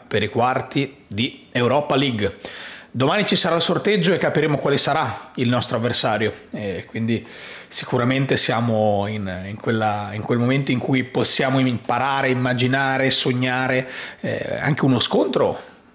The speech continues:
magari tosto, perché mi è arrivato a questo punto, piacerebbe anche incontrare una squadra complicata, di blasone, una squadra con un nome,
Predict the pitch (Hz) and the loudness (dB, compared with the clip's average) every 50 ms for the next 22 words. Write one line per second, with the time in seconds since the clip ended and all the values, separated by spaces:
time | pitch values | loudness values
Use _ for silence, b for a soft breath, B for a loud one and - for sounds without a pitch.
0 | - _ _ - - 147 214 196 - - 185 190 160 - - - - 131 104 - | -20 _ _ -4 -2 -2 0 -2 -2 0 0 0 2 2 0 0 2 0 0 0
1 | - - - - 113 117 110 117 117 113 95 - - - - _ _ _ _ - | -4 -8 -6 -4 -2 0 0 0 0 0 -2 -6 -14 -20 -20 _ _ _ _ -4
2 | 131 139 135 123 127 127 123 123 107 117 110 - 104 - - 151 151 147 - - | -2 0 0 0 0 0 0 0 0 0 0 -2 -2 0 0 2 2 2 2 0
3 | - - 107 - - 117 120 117 113 117 120 120 110 - 117 110 113 110 104 131 | 0 0 -2 0 0 0 0 2 2 0 0 0 -2 -2 -2 -2 -2 -2 0 -2
4 | 131 127 127 123 117 B B B B B B B B - 120 117 - - 151 135 | -2 0 0 -2 -2 B B B B B B B B -2 0 0 0 2 2 2
5 | 135 127 131 127 120 117 117 - 127 127 113 123 117 113 - 180 165 - 131 123 | 2 2 2 2 2 0 0 0 0 0 0 0 0 2 0 0 0 0 2 2
6 | 131 120 131 127 127 123 160 175 160 135 131 123 120 127 - - 147 139 131 - | 2 4 4 4 4 4 4 4 4 4 2 2 2 0 2 2 2 2 2 2
7 | - 139 131 139 127 127 147 175 185 180 170 180 180 185 | 2 2 4 4 4 4 4 4 6 6 4 4 4 0